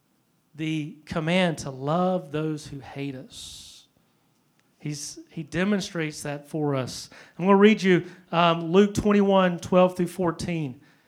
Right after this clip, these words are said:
It says, "Before, but before all this, they will lay their hands on you and persecute you,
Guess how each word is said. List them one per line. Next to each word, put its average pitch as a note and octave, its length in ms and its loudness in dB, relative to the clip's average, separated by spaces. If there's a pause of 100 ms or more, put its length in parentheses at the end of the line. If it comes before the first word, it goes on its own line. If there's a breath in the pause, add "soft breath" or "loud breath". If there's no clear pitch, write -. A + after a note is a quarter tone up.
(520 soft breath)
It D3+ 80 -8
says, E3+ 240 -4
"Before, G#3 640 4
but F3 240 0
before G#3 320 4
all G#3+ 320 8
this, D#3+ 240 0
they E3+ 100 -2
will D#3 180 0
lay F#3 380 2
their F3+ 200 0
hands G#3 460 -4
on G#3 280 -2
you G#3 100 2
and G#3+ 100 -2
persecute F#3 720 -4
you, D3+ 240 -6